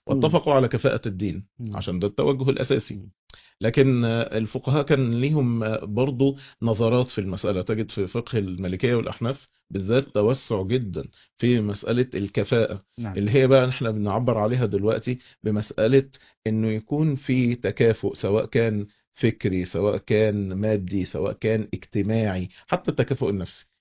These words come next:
Speaker 2: يعني
Speaker 3: مم.
Speaker 2: لازم بيكون في هذه الشراكة عشان تقوم، لازم نراعي هذه المسائل.
Speaker 3: نعم.
Speaker 2: لكن احنا في زمن مادي، وبالتالي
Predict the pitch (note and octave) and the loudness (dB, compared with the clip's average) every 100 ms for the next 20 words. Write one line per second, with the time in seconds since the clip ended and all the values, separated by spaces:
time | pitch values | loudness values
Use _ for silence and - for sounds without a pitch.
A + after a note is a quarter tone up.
0 | _ D2+ E2+ E2 F#2+ G2+ G2+ C#3+ C#3 A2+ | _ -10 -8 -6 -8 -4 -2 0 0 0
1 | G#2 - D3+ C#3 - D3 C#3 G#2 C#3+ C3+ | -2 0 -2 0 0 0 2 0 0 -2
2 | A#2+ G#2+ A#2+ A#2+ G2+ - - - - C#3+ | -2 0 0 0 -4 -8 -18 -10 -2 -2
3 | D3+ A#2+ C3 C3 C3 - - A#2+ D3+ B2 | 0 0 4 2 0 -10 -2 0 2 0
4 | A#2+ A2+ A#2 D3+ C#3+ A#2 A2+ C#3 G#2 F#2+ | 0 0 2 2 4 2 0 -2 -2 -2
5 | G#2+ - - - - A2+ B2+ B2 G2+ E2 | -2 -2 -10 -20 -6 2 4 4 0 -6
6 | - A2 C3+ G#2+ C3 C3+ G#2+ F2 - - | -8 -4 -2 0 2 2 0 -4 -8 -14
7 | _ _ _ _ _ _ F2+ G2+ G#2+ - | _ _ _ _ _ _ -6 -2 -4 2
8 | C#3 D3+ B2 B2 B2 | 4 4 4 0 -2